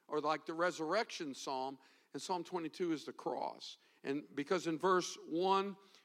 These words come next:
you see the very words that Jesus is gonna speak at the end of the message this morning. Uh, it's in book of Psalms, and Jesus isn't saying it just to quote it. He lives this. As King David, who probably wrote it in some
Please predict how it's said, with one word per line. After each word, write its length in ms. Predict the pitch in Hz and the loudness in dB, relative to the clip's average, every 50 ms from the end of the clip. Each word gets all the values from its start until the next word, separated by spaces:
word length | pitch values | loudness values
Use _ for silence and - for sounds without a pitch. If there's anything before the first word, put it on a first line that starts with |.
| _ - | _ -4
you 120 | 160 170 | -2 -2
see 220 | 160 - 202 190 | -2 0 -2 0
the 100 | 160 151 | 0 0
very 300 | 139 151 170 175 180 170 | 2 2 4 4 4 4
words 500 | 160 151 160 175 180 185 180 175 - - | 4 4 4 4 6 6 6 4 2 -4
that 160 | - 156 - - | -4 -4 -6 -4
Jesus 460 | - 165 170 160 147 156 139 - - | -6 -6 -6 -6 -6 -6 -6 -6 -6
is 120 | 143 - | -6 -8
gonna 240 | - - 156 147 135 | -6 -4 -4 -4 -4
speak 480 | 123 - - - 160 160 156 156 - _ _ _ _ _ _ - | -6 -6 -2 0 0 0 0 -2 -8 _ _ _ _ _ _ -10
at 140 | 143 135 135 | -8 -6 -4
the 100 | 147 151 | -2 -2
end 100 | 151 151 | -2 -2
of 60 | 139 | -2
the 60 | 139 | 0
message 420 | 139 147 151 143 - 147 127 - - | 0 0 0 0 -2 -6 -8 -8 -10
this 200 | 135 120 - - | -8 -8 -8 -6
morning. 340 | 131 123 120 117 113 113 110 _ _ _ _ _ _ _ - | -4 -2 -2 -2 -2 -4 -8 _ _ _ _ _ _ _ -8
Uh, 200 | 127 123 127 123 - | -6 -4 -4 -4 -4
it's 180 | 139 123 - - | -6 -6 -4 -4
in 240 | 151 135 135 131 127 - _ - _ _ _ | -4 -4 -4 -6 -8 -12 _ -20 _ _ _
book 180 | 107 139 139 - | -6 -6 -4 -4
of 100 | 127 - | -8 -8
Psalms, 640 | - - 151 143 131 127 120 117 117 117 - - - _ _ _ _ _ _ - | -6 -4 -4 -2 -2 -2 -2 -2 -4 -8 -12 -14 -20 _ _ _ _ _ _ -8
and 320 | 120 120 117 117 110 117 127 - - _ _ _ - | -4 -2 -2 -2 -4 -6 -8 -14 -20 _ _ _ -4
Jesus 420 | - 160 156 131 143 127 - - | -2 -2 -2 -2 -4 -10 -8 -10
isn't 260 | 143 120 - 123 - | -10 -10 -12 -14 -12
saying 360 | - - - 156 147 143 135 | -10 -6 -4 -4 -4 -2 -4
it 120 | 123 120 - - _ _ | -4 -6 -8 -14 _ _
just 240 | - 131 139 127 - | -8 -8 -8 -6 -8
to 60 | - | -14
quote 320 | - - - 147 147 143 120 | -12 -2 0 0 0 2 0
it. 160 | 104 107 - - _ _ _ _ _ - | -2 -4 -6 -10 _ _ _ _ _ -6
He 100 | - 139 | -4 -2
lives 360 | 135 131 143 143 127 135 - | 0 2 2 2 2 0 -6
this. 340 | 110 98 80 76 - - - _ _ _ _ - | -10 -10 -10 -10 -14 -18 -20 _ _ _ _ -6
As 260 | - 123 107 101 - - _ _ _ _ _ - | -6 -6 -6 -6 -14 -20 _ _ _ _ _ -10
King 200 | - 165 160 151 | -6 -4 -4 -2
David, 320 | 135 143 135 135 135 131 123 | 0 2 2 2 0 0 -2
who 80 | 127 | -4
probably 300 | 120 - - 139 135 127 | -4 -2 -4 -4 -2 -2
wrote 240 | 123 120 123 120 117 | -2 -2 0 -2 -2
it 100 | 120 - | -2 -6
in 60 | 113 | -10
some 240 | 107 - - 131 117 | -12 -8 -8 -8 -8